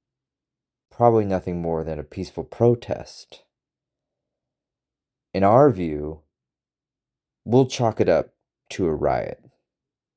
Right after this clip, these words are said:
You remember those, right?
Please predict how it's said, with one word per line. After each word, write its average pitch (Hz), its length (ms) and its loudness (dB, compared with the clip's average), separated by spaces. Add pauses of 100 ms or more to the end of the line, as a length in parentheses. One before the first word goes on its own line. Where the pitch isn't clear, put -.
(2000)
You 127 160 4
remember 92 320 0
those, 76 420 -2
right? 76 380 -8